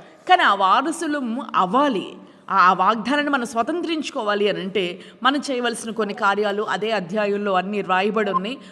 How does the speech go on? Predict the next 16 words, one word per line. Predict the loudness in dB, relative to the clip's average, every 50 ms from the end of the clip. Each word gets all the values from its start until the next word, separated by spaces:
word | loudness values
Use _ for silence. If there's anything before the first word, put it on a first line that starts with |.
| -20 -20 -6 -4
వచనాలు | -4 -4 -4 -6 -4 -2 -2 -2 -2
చెప్పడం | -4 -6 -6 -6 -4 -6 -6 -4
సరిపో-, | -4 -4 -4 -4 -6 -4 -4 -4
మరి | -4 -4 -6 -4 -4 -6 -6 -6 -8 -12 -14 -16 -12 -8
కుదరదు, | -4 -4 -4 -2 -4 -4
కానీ | -2 -2 -4 -2 -2
ఆ, | 2 2 4
అక్కడ | 4 4 2 0 -2 -2 0 2 2 0 -2 -4 -6
కింద | -6 -4 0 2
వ్రాయబడిన | 2 4 4 4 2 0 0 -2 -4 -4 -2
మాటలన్నిటిని | -2 -2 -4 -2 -4 -4 -4 -2 -4 -4 -4 -4 -6
మనం | -4 -6 -6 -8 -8 -8
చూస్తే, | -8 -8 -8 -6 -4 -4 -4 -6 -8 -14 -20 -20 -20 -20 -6 -4
మరి | -2 0 0
మొదటిగా | 0 0 0 0 0 -2 -6 -6 -4 -2
మనం | -2 -2 -2 -4